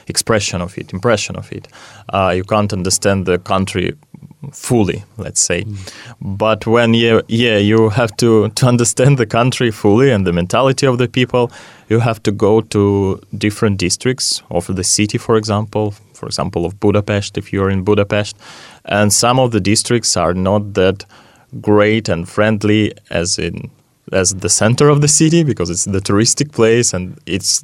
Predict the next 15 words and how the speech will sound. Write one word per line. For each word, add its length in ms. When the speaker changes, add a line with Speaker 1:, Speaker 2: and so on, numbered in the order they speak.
Speaker 1:
just 340
the 140
imagination 1000
and 180
a 40
picture 460
of 160
Budapest, 640
but 160
not 200
real 280
Budapest. 580
Yeah. 340
And 340
it 220